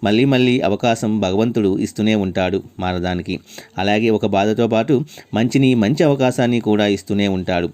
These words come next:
అది గుర్తించాలి. అంతే, నీ బుద్ధికి వివేకం ఉండాలి. అది కలగాలి అంటే ఆధ్యాత్మిక సాధన, హరే కృష్ణ మహామంత్రం జపము,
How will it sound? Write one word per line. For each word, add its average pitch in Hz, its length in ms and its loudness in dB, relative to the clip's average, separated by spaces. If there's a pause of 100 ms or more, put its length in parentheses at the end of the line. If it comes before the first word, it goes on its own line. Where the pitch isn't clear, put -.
అది 101 160 -2
గుర్తించాలి. 90 640 -2 (300)
అంతే, 117 360 0 (220)
నీ 120 100 2
బుద్ధికి 113 500 0
వివేకం 107 440 2
ఉండాలి. 90 460 -2 (300)
అది 110 120 -2
కలగాలి 113 500 2
అంటే 131 340 -2 (220)
ఆధ్యాత్మిక 135 560 2
సాధన, 110 480 0 (300)
హరే 139 220 2
కృష్ణ 131 480 0 (380)
మహామంత్రం 127 760 0 (200)
జపము, 113 560 0